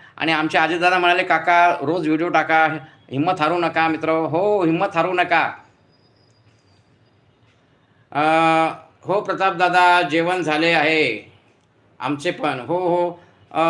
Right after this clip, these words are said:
आनंद कोहली दादा म्हणतात, "श्वेताताई नमस्कार." श्वेताताई, श्वेताताई कुठे आल्यात? स्वरा, स्व-, स्वरा गोविंद सावंत ताई आहेत त्या.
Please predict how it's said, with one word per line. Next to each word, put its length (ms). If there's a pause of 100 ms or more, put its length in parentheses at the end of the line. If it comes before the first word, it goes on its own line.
(1120)
आनंद 300
कोहली 180
दादा 240
म्हणतात, 420 (3750)
"श्वेताताई 500
नमस्कार." 540 (1300)
श्वेताताई, 640
श्वेताताई 460
कुठे 200
आल्यात? 260 (2000)
स्वरा, 460
स्व-, 200
स्वरा 280
गोविंद 200
सावंत 340
ताई 180
आहेत 140
त्या. 240